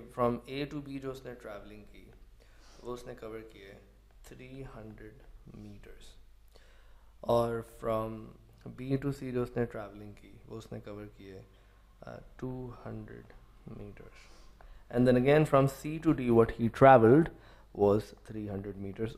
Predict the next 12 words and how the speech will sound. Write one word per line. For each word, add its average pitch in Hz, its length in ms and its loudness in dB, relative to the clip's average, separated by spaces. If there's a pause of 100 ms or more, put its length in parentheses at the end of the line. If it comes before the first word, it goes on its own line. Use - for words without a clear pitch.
(140)
obviously। 135 480 -2 (1200)
Now, 117 120 -8 (140)
if 170 100 -10
somebody 175 360 4
asks 131 320 2
you, - 100 -20 (580)
"What 127 240 4
is 139 140 -10
the - 80 -6 (120)
distance 147 600 -2 (140)
he 110 140 -20 (100)
has - 260 -20